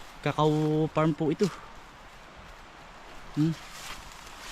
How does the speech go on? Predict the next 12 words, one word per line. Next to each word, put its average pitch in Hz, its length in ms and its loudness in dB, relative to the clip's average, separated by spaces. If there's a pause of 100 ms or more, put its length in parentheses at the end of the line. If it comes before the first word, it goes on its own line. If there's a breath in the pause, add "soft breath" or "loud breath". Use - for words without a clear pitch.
(960)
Ayan, 160 240 4
oh. 170 40 -8 (1200)
Halos 127 240 4
namumunga 147 640 8
na 156 80 2
rin 156 140 0
pala, 196 180 0
eh. 196 80 -2
Ito, - 460 -6
mga 170 240 0
kaisan, 196 260 -2
eh. 214 100 -4